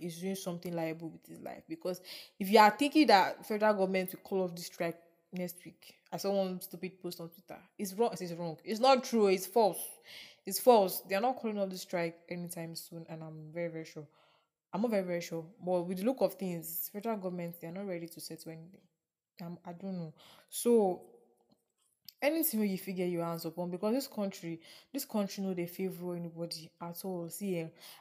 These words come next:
level, there was almost something that came to my mind, was it not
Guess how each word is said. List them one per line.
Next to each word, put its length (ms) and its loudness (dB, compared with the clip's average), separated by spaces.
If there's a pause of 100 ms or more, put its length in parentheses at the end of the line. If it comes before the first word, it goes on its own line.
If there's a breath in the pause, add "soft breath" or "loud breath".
(440 loud breath)
level, 260 2
there 120 8
was 100 4
almost 200 4
something 280 2
that 380 0
came 240 -2
to 140 -4
my 120 -2
mind, 300 -4
was 160 -2
it 40 -2
not 200 0